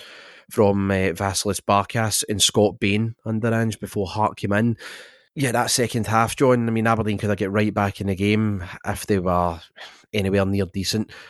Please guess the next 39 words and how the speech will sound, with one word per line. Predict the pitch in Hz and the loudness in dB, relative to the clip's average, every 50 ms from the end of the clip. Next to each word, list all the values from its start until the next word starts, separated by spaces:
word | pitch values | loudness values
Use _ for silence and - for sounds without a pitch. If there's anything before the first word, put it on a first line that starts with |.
| - - | -12 -4
I | - 101 | -2 0
mean, | 101 95 | 0 0
the | 98 | 2
ball | 90 104 101 98 98 95 95 90 | 4 4 4 4 4 2 0 0
ended | 95 90 95 90 | 0 -2 -2 -4
up | 95 90 - | -4 -4 -4
at | 92 92 | -6 -6
Johnny | 90 101 98 95 95 87 | -2 -2 0 0 0 -2
Hayes | 85 95 95 101 98 90 | -2 -2 -2 -2 -2 -2
and | 98 92 87 85 - _ _ _ _ _ _ _ _ _ | -4 -6 -6 -8 -10 _ _ _ _ _ _ _ _ _
he's | - - 92 - | -12 -10 -8 -8
crap. | - - - 95 87 95 101 - - _ | -6 -4 -2 0 0 0 0 -2 -4 _
But, | - 104 95 101 | 0 0 2 2
you | 107 | 2
know, | 104 101 98 | 0 0 0
if | 95 - | 0 2
that | 104 104 92 | 0 0 0
was | 98 90 | 0 0
anybody | 98 95 92 90 92 95 95 | -2 -2 -2 -2 -2 -2 -4
with | 92 92 90 | -2 -2 -2
a | 90 | -2
bit | - 82 - | -2 -4 -6
of | - - | -6 -8
quality, | - 104 101 101 101 110 107 113 107 101 - - | -4 -2 0 0 0 0 -2 -2 -4 -6 -10 -8
we're | 104 98 92 | -8 -8 -6
probably | - 101 98 92 98 98 | -4 -6 -6 -4 -2 -2
in | 95 92 | -2 -2
a | 90 | -2
bit | 90 87 | -4 -4
of | 76 - | -6 -4
trouble | - 101 98 104 113 | -4 -4 -2 0 0
there. | 110 110 110 | 2 2 2
And | 107 104 | 2 0
if, | 95 - - _ - | -2 -4 -8 _ -12
if | 127 - | -8 -2
Joe | - 147 | 0 0
Hart's | 117 107 117 113 113 - - - | 0 2 0 0 0 -2 0 0
mind | 120 120 120 135 131 | 2 4 4 4 4
wanders | 123 147 143 143 139 156 143 - - | 6 6 4 6 4 2 2 0 -2